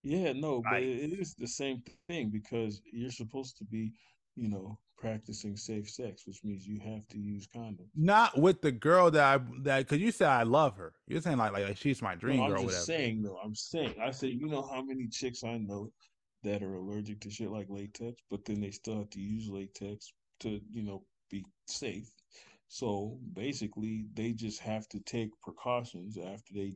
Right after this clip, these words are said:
Speaker 1: do it. Like, they have to go and douche or wash up or do whatever.
Speaker 2: Yeah, I respect that. I mean, that I, I would be more, like, lenient on. That, that's, that's a little bit different.
Speaker 1: This
Speaker 2: But we
Speaker 1: dude
Speaker 2: gotta at least
Speaker 1: said
Speaker 2: be able to do something else.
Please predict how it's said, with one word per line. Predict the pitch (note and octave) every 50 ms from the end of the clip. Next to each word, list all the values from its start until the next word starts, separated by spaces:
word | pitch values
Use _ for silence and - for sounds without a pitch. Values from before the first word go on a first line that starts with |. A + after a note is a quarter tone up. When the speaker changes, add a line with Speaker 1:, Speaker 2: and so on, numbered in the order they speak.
| F2+
Speaker 1:
do | - A2+ G#2 _ _ -
it. | A#2 A#2+ A2+ G#2 F2 - _
Like, | - A2 F#2+ F#2 F2+ F2+ _ - _ _ _ _ _ _ _ _ _ -
they | A2
have | A2 G#2+ G#2 G2 G#2
to | G#2
go | G2 G#2+ G#2+ G2+ G2 F#2+ F#2
and | F2 - - - - _ _ _ _ _ -
douche | G#2 B2 A#2+ G#2+ G#2 - -
or | F2+ F2
wash | F2+ F2+ F#2 G2 G2+ G#2+ - -
up | G#2 G#2+ G#2+ G#2 G2+ - _
or | - -
do | G2 G2+ G2+ F#2+
whatever. | G2 G2 G2+ G#2+ G#2 F#2 F2 F#2+ - _ _ _ _ _ _ _ _ _ _ _ _ _ _
Speaker 2:
Yeah, | - A2 B2 C#3+ D3
I | D3
respect | D#3 D#3 D3+ - - - - - G3 - -
that. | - F#2 E2+ - _ -
I | G#2+ B2 D3
mean, | D#3+ D#3+ D#3 C3+ - - - A#2+ A#2+ B2
that | - D3 D3 E3 F3+ C3+
I, | C#3 C3+
I | A#2 A#2+
would | C3 C3 A#2+
be | A#2+ C3 B2
more, | B2+ B2+ C3 B2+ B2 A#2+ A#2 A2+ A2+
like, | G#2 G#2 A2+ A2+ G#2+ - -
lenient | B2 C3 C3+ C#3 C3 A#2+ G#2+ F#2 F2 F2
on. | F2 E2+ E2 D#2+ - _ _ -
That, | A2 A#2 B2+ A#2 G2 G2
that's, | A2+ A#2 B2 C3 - -
that's | - A#2 A#2+ B2 - -
a |
little | A#2+ A2+ G#2
bit | G2+ F#2 -
different. | - G#2 G#2+ - C3 B2
Speaker 1:
This | A2
Speaker 2:
But | B2+ C#3
we | G3+
Speaker 1:
dude |
Speaker 2:
gotta | F#3+ A3 G3+ F#3+
at | F3 E3+
least | E3 C3+ -
Speaker 1:
said |
Speaker 2:
be | D3+ D3
able | C3+ A#2+
to | A#2
do | G#2+ A#2 A2+
something | - A#2+ G2 - G2+ G#2
else. | G#2+ F#2+ E2+ - _ - _